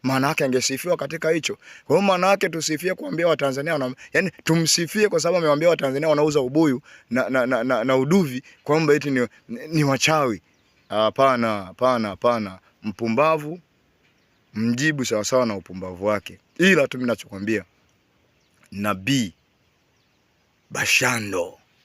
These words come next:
unayejiita Nabii Bashando, eh, unasema u-, ut-, unaweza ukamtumia Mbarikiwa kitu kizito. Kitu kizito ndo kitu gani hicho kitu kizito? Ni njama tu, tunajua hila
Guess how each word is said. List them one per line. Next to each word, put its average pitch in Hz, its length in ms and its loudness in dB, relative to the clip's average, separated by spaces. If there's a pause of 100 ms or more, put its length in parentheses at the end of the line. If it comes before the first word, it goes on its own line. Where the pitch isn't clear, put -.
(540)
unayejiita 117 460 -2
Nabii 101 440 -4
Bashando, 92 720 -4 (640)
eh, 113 260 -2
unasema 113 640 0
u-, 98 200 -12 (240)
ut-, 107 200 -14 (100)
unaweza 117 400 -2
ukamtumia 113 560 -2
Mbarikiwa 101 460 -2
kitu 110 220 -10
kizito. 101 440 -12 (220)
Kitu 226 420 -4
kizito 143 560 0
ndo 131 180 -2
kitu 139 240 -8
gani 190 240 0
hicho - 120 -12
kitu 165 240 -12
kizito? 147 540 -6 (340)
Ni 220 200 4
njama 214 580 4
tu, 233 120 -4
tunajua 165 540 0
hila 190 560 2